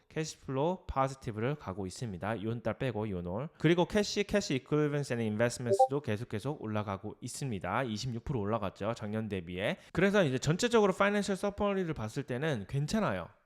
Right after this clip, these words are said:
테슬라가 굉장히 잘하고 있습니다. 그리고 이제 모델 프로덕션이란 자동차 파는 양, 이걸 보면은, 자, 전체적으로 보면은 모델 쓰리랑 모델 Y가 주력인데 팔 퍼센트 떨어졌고, 어, 와이오와이.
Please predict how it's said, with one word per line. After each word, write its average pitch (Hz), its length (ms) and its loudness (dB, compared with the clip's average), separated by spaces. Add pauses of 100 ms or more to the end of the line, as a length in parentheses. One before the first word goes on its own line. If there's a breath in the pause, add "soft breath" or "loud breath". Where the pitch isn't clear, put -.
(140)
테슬라가 165 560 0
굉장히 143 460 -4
잘하고 127 420 2
있습니다. 107 580 -4 (680 soft breath)
그리고 202 380 6
이제 143 160 4
모델 185 600 6
프로덕션이란 165 920 4
자동차 139 840 2
파는 180 540 -4
양, 110 260 0 (140)
이걸 147 340 0
보면은, 104 480 -4 (520 loud breath)
자, 131 200 2
전체적으로 202 540 2
보면은 170 800 0
모델 143 360 2
쓰리랑 196 420 0
모델 127 220 6
Y가 113 380 4
주력인데 120 920 0
팔 180 140 -2
퍼센트 165 340 -2
떨어졌고, 139 1040 -4
어, 110 120 0
와이오와이. 104 800 2